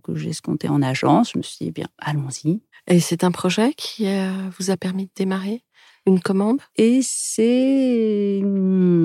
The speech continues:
Speaker 1: c'est une décision
Speaker 2: Oui.
Speaker 1: qui m'a permis de démarrer, puisque j'ai ensuite cherché mes premières commandes, euh,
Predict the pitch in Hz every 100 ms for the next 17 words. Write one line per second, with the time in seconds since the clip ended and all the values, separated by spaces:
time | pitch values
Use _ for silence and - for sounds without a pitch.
0 | 160 - _ - - 185 185 170 294 269
1 | 190 185 202 220 - - - - 214 180
2 | 196 190 180 165 170 160 196 190 156 165
3 | 160 147 190 254 - 190 - - 175 160
4 | 156 156 160 165 - - 160 - 156 156
5 | 151 147 147 - 233 - - - 180 202
6 | 208 233 240 185 180 175 185 185 - 156
7 | 180 - - 156 165 233 202 160 165 -